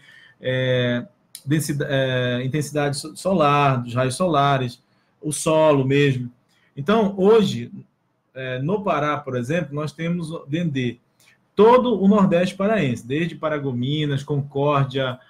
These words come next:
Acará, Tailândia, Moju, essas são as áreas principais de produção de dendê. É, um pouco ali, a Santa Bárbara, é, também em, é, Igarapé-Açu,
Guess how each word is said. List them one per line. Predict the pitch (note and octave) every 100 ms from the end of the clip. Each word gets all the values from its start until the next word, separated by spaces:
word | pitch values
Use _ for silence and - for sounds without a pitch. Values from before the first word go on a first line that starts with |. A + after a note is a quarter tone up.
| _
Acará, | C#3+ C#3+ D3+ C3+ B2+ C3+ C#3+ C#3 C3 _ _ _ _ _
Tailândia, | E3+ F3+ D3+ D#3+ F3 E3 D3+ D3
Moju, | D3 F3+ D3 A2+ D3+ D#3+ D#3 - _ -
essas | C#3+
são | F#3+
as | F#3+ E3+
áreas | F#3 F3+
principais | - A#3+ A#3+ G3+ E3+ E3+
de | E3
produção | D#3 D#3+ D3+ E3
de | E3
dendê. | D#3 C3 B2 C#3
É, | C#3 C#3 C#3
um | C#3
pouco | F#3 G3+ G3 E3
ali, | D3 D3 C#3 - _ _ _
a | B2+ C3+ C3+ C3 B2
Santa | D#3+ C#3+
Bárbara, | G3+ E3 F3 E3+ D3+ C#3+ C#3 C#3 C3 -
é, | B2+ B2 B2 B2 A#2+ A#2+
também | D3+ D3 C#3 C#3+ C#3
em, | C3+ C3+ C3 A#2+ - - _ _ _
é, | B2 B2+ B2 B2 A#2+ B2
Igarapé-Açu, | C#3 C#3 C#3 E3 F#3+ - F3 G3 G3+